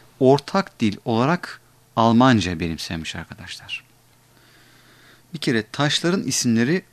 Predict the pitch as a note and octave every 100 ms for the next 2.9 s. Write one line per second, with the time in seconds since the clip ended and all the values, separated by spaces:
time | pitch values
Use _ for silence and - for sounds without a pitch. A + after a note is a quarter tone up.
0 | _ - A#2+ B2+ D#3 D#3+ A2+ - G2 F#2
1 | - G#2+ A2+ G#2+ F2+ E2+ - _ _ -
2 | - - F2+ E2 D#2+ F#2 E3+ -